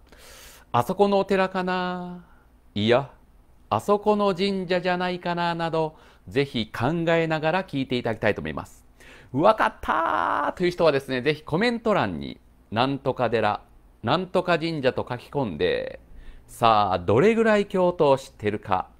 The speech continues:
腕試しをしていただきたいと思います。それではいきます。くじ改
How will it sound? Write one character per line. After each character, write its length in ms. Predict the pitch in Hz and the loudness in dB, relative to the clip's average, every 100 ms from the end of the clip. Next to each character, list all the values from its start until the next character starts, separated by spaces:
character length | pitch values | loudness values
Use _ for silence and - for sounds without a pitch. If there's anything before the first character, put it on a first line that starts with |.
| - _ - - - | -20 _ -20 -20 -4
腕 240 | 98 101 98 | 2 4 4
試 280 | 98 98 | 2 0
し 140 | - 156 | -2 2
を 240 | 135 92 | 4 4
し 80 | - | 0
て 80 | 110 | 0
い 60 | |
た 80 | 104 | 2
だ 60 | 98 | 2
き 60 | |
た 80 | - | 2
い 60 | 87 | 0
と 60 | |
思 80 | 78 | 0
い 80 | 73 | -6
ま 100 | - | -8
す。 340 | - - - - - - | -12 -20 -20 -20 -20 -18
そ 220 | - 135 | 0 2
れ 80 | 202 | 6
で 80 | |
は 100 | 247 | 6
い 80 | 226 | 4
き 80 | 185 | 0
ま 140 | 185 | -4
す。 440 | 180 - - - - - - - - - - - - - - - - _ - - - - - | -6 -18 -20 -20 -20 -20 -20 -20 -20 -20 -20 -20 -20 -20 -20 -20 -20 _ -20 -20 -20 -20 -18
く 180 | - 123 | -2 0
じ 140 | 135 | 4
改 240 | 143 110 | 6 6